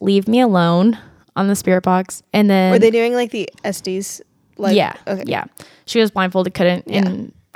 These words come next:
Speaker 1: couldn't see, hear or see Adam. And then Adam was asking a bunch of questions, but Amy wasn't really answer-, like, she was just saying some other words. She said, "Where are you?" And then, "Perrin." And, "Those babies."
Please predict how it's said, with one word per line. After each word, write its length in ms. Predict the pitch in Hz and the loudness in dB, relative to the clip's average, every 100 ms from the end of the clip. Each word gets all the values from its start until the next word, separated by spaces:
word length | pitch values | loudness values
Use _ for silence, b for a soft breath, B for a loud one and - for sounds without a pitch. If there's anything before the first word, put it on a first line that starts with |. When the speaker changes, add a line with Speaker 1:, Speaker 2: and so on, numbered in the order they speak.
| - | -10
Speaker 1:
couldn't 280 | 208 202 - | -8 -6 -6
see, 200 | - - | -8 -8
hear 360 | - 147 131 117 | -8 -6 -4 -6
or 40 | |
see 180 | - 139 | -6 -4
Adam. 320 | 127 127 135 226 B B B B _ 220 | -4 -4 -6 -12 B B B B _ 0
And 640 | 220 208 190 190 233 220 - | 2 2 0 -2 -4 -8 -10
then 680 | 214 208 208 202 196 190 208 B B - | -2 2 2 2 0 -2 -6 B B -2
Adam 220 | 220 320 | 0 2
was 100 | 330 | 0
asking 240 | 208 185 | -2 0
a 20 | 208 | -2
bunch 160 | 190 | -2
of 80 | 190 | -2
questions, 420 | 185 180 208 202 | -4 -2 -2 -2
but 180 | - 190 | -2 -2
Amy 260 | - 196 208 | 0 -2 0
wasn't 280 | 240 285 240 | 0 0 -2
really 260 | 196 196 | 0 -2
answer-, 260 | 190 180 - | -2 -6 -2
like, 180 | 208 190 | -2 -2
she 180 | - 220 | -4 -2
was 140 | 226 | -2
just 140 | 220 | -2
saying 240 | - 190 196 | -4 -2 -4
some 140 | - | -2
other 200 | 190 196 | 0 0
words. 440 | 190 190 196 - - | 0 -2 -2 -8 -10
She 220 | - 214 | -6 -4
said, 420 | - 196 185 180 | 0 2 2 0
"Where 240 | - 214 220 | 0 0 2
are 200 | 202 196 | 2 0
you?" 540 | 214 226 226 233 247 _ _ | 0 0 2 2 -2 _ _
And 140 | 202 202 | -2 0
then, 260 | 185 214 - _ - | 0 -2 -8 _ -6
"Perrin." 560 | 196 185 180 190 254 - - | -2 0 0 0 -2 -4 0
And, 520 | 214 202 190 190 202 - _ | 2 2 2 0 -4 -12 _
"Those 360 | 196 202 202 220 | -2 4 4 4
babies." 680 | 196 190 196 196 208 269 - | 0 -2 0 -4 -4 -6 -10